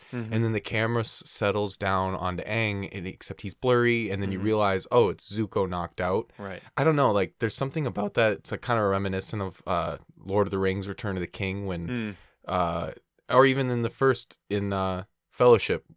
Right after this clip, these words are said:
Speaker 2: both moments when Frodo, like, wakes up after being asleep in a long time in Rivendell. I don't know, this, it almost feels like a dream.
Speaker 1: No, I totally
Speaker 2: And
Speaker 1: get you.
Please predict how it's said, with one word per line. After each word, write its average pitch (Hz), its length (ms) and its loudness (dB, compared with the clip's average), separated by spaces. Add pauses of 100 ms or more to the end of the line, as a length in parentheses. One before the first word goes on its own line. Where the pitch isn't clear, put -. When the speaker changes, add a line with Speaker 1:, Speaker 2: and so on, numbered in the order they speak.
(140)
Speaker 2:
both 113 320 4
moments 104 340 0
when 85 120 -6
Frodo, 95 400 2
like, 85 180 -6
wakes 92 320 -2
up 95 160 0
after 82 220 -8
being 90 240 -6
asleep 92 360 -6
in 98 80 -4
a 92 60 -6
long 87 140 -6
time 87 240 -6
in 85 200 -8
Rivendell. 87 600 -2 (880)
I - 100 -6
don't 104 120 -4
know, 87 120 -2
this, 85 260 -8
it 110 100 2
almost 110 280 2
feels 110 220 0
like 95 120 0
a 90 40 -4
dream. 85 500 -6 (120)
Speaker 1:
No, 101 240 -6 (140)
I 120 100 -6
totally 98 320 0
Speaker 2:
And 87 80 -4
Speaker 1:
get 98 180 -6
you. 98 160 -14